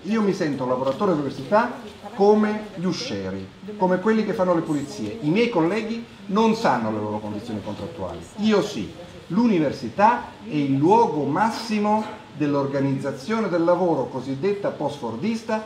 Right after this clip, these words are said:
basata sull'in-house outsourcing. Se volete spiegazioni <laughs> ne parliamo un'altra volta. Un'altra cosa è sentirsi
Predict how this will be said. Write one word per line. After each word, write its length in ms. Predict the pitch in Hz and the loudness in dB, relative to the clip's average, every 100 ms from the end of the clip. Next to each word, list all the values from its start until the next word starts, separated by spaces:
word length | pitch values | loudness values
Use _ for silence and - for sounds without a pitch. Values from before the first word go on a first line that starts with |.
| - - | -10 -4
basata 500 | 151 147 208 214 190 | -2 2 2 2 -4
sull'in-house 880 | 175 156 147 135 135 202 226 226 - | 0 0 2 -2 0 0 0 -4 -6
outsourcing. 680 | - 240 - 117 98 - 98 95 - - - | 0 0 -2 -8 -10 -10 -12 -14 -16 -20 -10
Se 80 | 135 | -4
volete 280 | 156 196 | -2 -4
spiegazioni 580 | 180 233 233 220 190 156 - - | -6 -4 -4 0 2 2 0 -4
<laughs> 120 | - | 4
ne 140 | 247 | 4
parliamo 520 | - 165 143 135 131 - 226 214 | 6 6 6 4 2 -2 -6 -2
un'altra 440 | 151 135 123 - | 0 0 0 -2
volta. 300 | 98 - - - 233 | -2 -4 -8 -12 -6
Un'altra 460 | 180 202 269 262 226 | 2 8 8 8 6
cosa 320 | 254 262 220 | 8 10 8
è 120 | 214 | 2
sentirsi 1200 | - - 170 151 - 247 262 233 - 240 240 208 | -2 2 4 4 4 2 2 0 -2 0 -2 -6